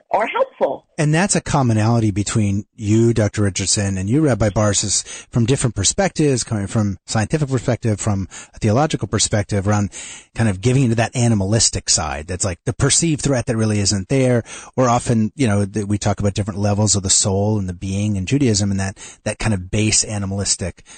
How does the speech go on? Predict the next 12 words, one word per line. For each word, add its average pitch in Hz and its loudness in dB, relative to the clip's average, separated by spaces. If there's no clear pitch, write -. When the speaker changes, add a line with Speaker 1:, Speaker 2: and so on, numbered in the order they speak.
Speaker 2:
uh, 90 0
soul. 85 0
So, 110 0
and 101 -4
trying 117 0
to 95 -2
stay 98 -2
above 95 -8
that 76 -6
in 98 -4
our 104 0
higher 104 -2